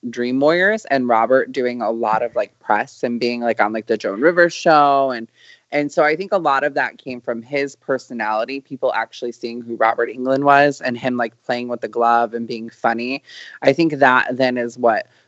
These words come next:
parlayed it into Dream Master. So, like, here we have Robert, you know, promoting the films and promoting Freddy Krueger, and he's charismatic and he's funny himself. And so then when they go to do part four,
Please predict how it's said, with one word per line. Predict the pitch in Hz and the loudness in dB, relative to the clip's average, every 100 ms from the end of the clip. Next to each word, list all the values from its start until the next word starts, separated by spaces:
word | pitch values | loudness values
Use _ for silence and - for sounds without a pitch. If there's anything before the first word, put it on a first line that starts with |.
| _ | _
parlayed | - 131 120 113 117 | 2 4 4 -2 -4
it | 117 - | -4 -6
into | 123 117 - 120 | -8 -10 -6 -6
Dream | 113 117 117 117 | -4 -4 -2 -2
Master. | 101 107 - 110 101 | -4 -6 -4 -2 -2
So, | - 123 | 2 4
like, | 123 127 | 4 4
here | - 151 | 4 2
we | 151 | 2
have | 156 143 127 113 | 0 2 2 2
Robert, | 123 120 120 110 - | -2 -4 -4 -6 -8
you | 120 | -10
know, | 117 | -10
promoting | 110 131 123 120 123 120 113 113 _ _ - | -8 -6 -2 0 -2 -4 -10 -16 _ _ -8
the | 127 | -8
films | - 151 143 139 135 135 | 2 2 2 0 -2 -4
and | 123 120 | -6 -6
promoting | 135 123 123 120 123 | -4 -2 -2 -4 -4
Freddy | 117 113 | -4 -4
Krueger, | - 151 143 139 | -4 -2 2 2
and | 117 117 | 0 -4
he's | 147 151 - | -2 -4 -4
charismatic | 151 127 127 127 120 120 120 | -6 -4 -4 -2 -2 -2 -4
and | 113 | -10
he's | 120 143 139 | -8 -10 -8
funny | - 123 120 | -4 -4 -4
himself. | 120 107 110 165 120 113 117 - | -10 -14 -2 2 4 4 0 -6
And | 131 123 | -4 -2
so | - 120 | 2 2
then | 117 120 | 2 -2
when | 120 | -4
they | 120 | -4
go | 120 120 | 0 0
to | 120 | 0
do | 120 123 | -4 -8
part | - 117 101 | 0 0 0
four, | - 135 123 110 110 | 2 4 6 4 -2